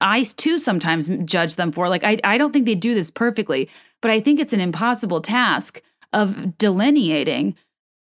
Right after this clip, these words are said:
uh, where your public service ends and your privacy begins.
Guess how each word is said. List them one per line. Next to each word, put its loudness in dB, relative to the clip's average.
uh, 0
where 2
your 2
public 0
service 0
ends 0
and 0
your -2
privacy -2
begins. -4